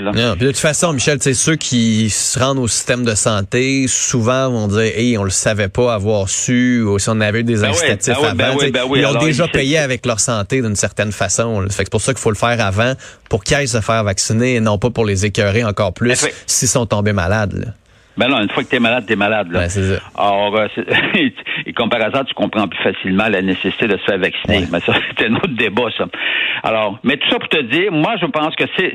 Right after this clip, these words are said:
Speaker 1: c'est applicable, mais il faut que tu trouves la mesure qui va vraiment, euh, te forcer, tu sais, t'inciter, là,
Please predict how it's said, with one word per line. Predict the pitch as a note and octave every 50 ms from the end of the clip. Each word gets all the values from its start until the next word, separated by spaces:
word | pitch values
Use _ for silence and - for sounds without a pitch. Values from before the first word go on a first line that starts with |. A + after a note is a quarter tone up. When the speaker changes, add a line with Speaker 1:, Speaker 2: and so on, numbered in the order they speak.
| - -
Speaker 1:
c'est | E3+ E3 -
applicable, | C#3+ - - C3+ A2+ - C#3+ D3 D#3+ E3+ D3+
mais | C#3 C3+
il | C3
faut | - - D#3+
que | C3+
tu | - -
trouves | - E3 F3 D#3+
la | D#3 C3 A#2+
mesure | A#2+ A#2 A2+ G#2+ - C#3+ D3 C#3+
qui | C#3 - A#2+
va | G2+ A#2+ A#2 A2 G#2+ G#2+ A#2+
vraiment, | C3+ C3+ C3+ D3 D3 C#3+ C3 C3+ C#3 C#3+ C#3+ D3 D3+ D3 - - - - - - - - - _ _ - A2+
euh, | A2 A2 A2 G#2+ G#2+ G#2+ G#2+ G#2 G#2 G#2 G#2+ G#2+ - -
te | D3+ - - - C3
forcer, | - - - - - E3 D3 C3+ - -
tu | C#3
sais, |
t'inciter, | - - E3+ E3 D#3 B2+ - - C#3 A#2+ - E3 D#3 D3 C3+
là, | A2+ G#2+ F#2 F2+